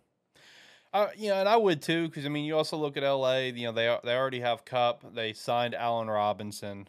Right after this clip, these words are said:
you know, which Allen Robinson, I feel like, was insurance on if Odell wasn't coming back. You know, I know they still want Odell to come back, um, and I know Odell's probably still interested, but I don't know, man.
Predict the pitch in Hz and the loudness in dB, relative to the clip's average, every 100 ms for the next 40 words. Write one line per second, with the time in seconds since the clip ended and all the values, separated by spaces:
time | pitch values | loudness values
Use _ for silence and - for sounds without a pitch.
0 | - 110 98 98 98 98 101 101 98 98 | -16 -14 -10 -8 -8 -8 -6 -6 -4 -6
1 | 98 95 101 95 104 101 98 - 107 101 | -6 -10 -10 -6 -4 -4 -8 -10 -10 -8
2 | 107 98 98 - 92 95 95 98 95 95 | -8 -10 -10 -10 -10 -8 -12 -12 -8 -6
3 | 95 98 95 101 110 98 92 90 90 - | -4 -6 -10 -14 -14 -8 -4 -4 -4 -8
4 | _ _ _ _ - 107 107 117 127 123 | _ _ _ _ -8 -4 -2 0 -2 -2
5 | 113 - 127 120 117 123 120 117 107 113 | -4 -6 -2 -2 0 -2 0 -2 2 2
6 | 113 107 117 - 110 107 104 104 - - | 2 -2 -8 -6 -4 -2 -2 -2 -6 -18
7 | - 98 95 92 92 87 87 98 95 101 | -10 -4 -2 -2 -4 -8 -10 -6 -4 -2
8 | 107 104 104 110 101 101 98 104 98 - | -2 -2 -6 -6 -4 -4 -4 -6 -6 -8
9 | 101 98 - 95 92 113 113 107 101 95 | -12 -12 -16 -10 -6 -4 -2 -2 -2 -4